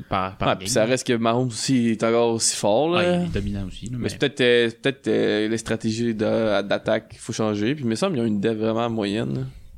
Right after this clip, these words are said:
Speaker 1: Leur plus gros problème que je vois avec les Chiefs, on saute, on saute du coq à l'âne, là, mais le plus gros problème que je vois avec les Chiefs, c'est qu'ils sont pas capables de courir efficacement.
Speaker 2: Mm.
Speaker 1: Tu sais, ils ont pas une game de deux cents verges par la course. Ça,
Speaker 2: Non.
Speaker 1: ça arrive jamais.
Speaker 2: Ça, ça, ça rely beaucoup sur la passe.
Speaker 1: Ils font que ça.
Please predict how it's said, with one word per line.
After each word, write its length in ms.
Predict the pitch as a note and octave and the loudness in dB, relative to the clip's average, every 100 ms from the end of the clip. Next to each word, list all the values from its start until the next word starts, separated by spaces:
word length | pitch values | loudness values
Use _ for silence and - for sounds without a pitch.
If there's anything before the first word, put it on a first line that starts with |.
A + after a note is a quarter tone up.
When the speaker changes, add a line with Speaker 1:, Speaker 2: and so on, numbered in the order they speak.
| - _ _ - - | -20 _ _ -12 -4
Speaker 1:
Leur 200 | B2+ - | -4 -2
plus 120 | C#3 | -2
gros 160 | C#3 G3 | 0 0
problème 400 | B2+ G#2+ A2 B2+ | 2 2 0 0
que 140 | G#2 | -2
je 80 | G2+ | 0
vois 120 | A2 | -2
avec 100 | A2+ | 0
les 140 | F#2 | -2
Chiefs, 280 | F2 A2+ - | -2 -6 -4
on 140 | F#2 F#2+ | -4 -4
saute, 240 | - A2 - - | -6 -8 -10 -10
on 120 | G2+ | -8
saute 180 | - A2 | -6 -6
du 80 | - | -6
coq 180 | A2 G#2 | -6 -4
à 40 | G2 | -4
l'âne, 200 | B2+ B2+ | -4 -4
là, 60 | |
mais 220 | A2 G2+ - - - - - - - _ _ - - - | -4 -4 -8 -16 -20 -20 -20 -20 -20 _ _ -20 -20 -8
le 100 | - | -4
plus 120 | - | 0
gros 100 | D#3 | 2
problème 220 | E3 C3 D3+ | 4 2 2
que 100 | A2 | 0
je 60 | |
vois 80 | B2+ | 0
avec 100 | C#3+ | 0
les 120 | F#2+ | -2
Chiefs, 140 | - C3 | -2 -6
c'est 100 | G2 | -4
qu'ils 60 | |
sont 100 | G#2 | -4
pas 100 | F#2 B2 | -2 -2
capables 160 | B2+ - | -4 -6
de 40 | |
courir 520 | - G2+ G2+ A2+ A2+ G#2+ | -2 -2 0 -4 -4 -8
efficacement. 520 | - - - - - - _ _ _ _ _ A#2 | -8 -6 -6 -6 -8 -10 _ _ _ _ _ -2
Speaker 2:
Mm. 60 | |
Speaker 1:
Tu 40 | A2+ | 0
sais, 80 | C#3+ | 2
ils 60 | |
ont 80 | A#2 | 2
pas 140 | C3 F3+ | 0 0
une 80 | |
game 340 | B2 A2+ C3 A2+ | 0 0 -2 -2
de 160 | G2 | -2
deux 160 | G2 G#2 | 0 -2
cents 180 | A2+ G2 | 0 -2
verges 200 | G#2+ G#2 | -2 -2
par 80 | F2+ | -4
la 80 | F2+ | -4
course. 300 | - A2+ - | -8 -10 -8
Ça, 140 | - A2+ | -4 -2
Speaker 2:
Non. 80 | G#2+ | 0
Speaker 1:
ça 140 | G#2+ | -2
arrive 200 | G#2 A#2 | -2 -4
jamais. 400 | G#2+ A#2+ G2+ A2 - _ - | -4 -2 -2 -4 -8 _ -8
Speaker 2:
Ça, 300 | - B2+ A#2 | 0 2 2
ça, 200 | B2 A2+ | 2 2
ça 100 | A#2 | 2
rely 280 | A#2 C3 B2+ | 4 4 2
beaucoup 220 | A2 F3 | 0 -6
sur 160 | - | -2
la 140 | G#2 F#2 | -2 0
passe. 420 | G#2 A2 - - - | 0 -2 -4 -12 -8
Speaker 1:
Ils 60 | A#2 | -4
font 140 | C3 A2+ | -2 -2
que 200 | - F#3 | -2 -2
ça. 180 | - | -2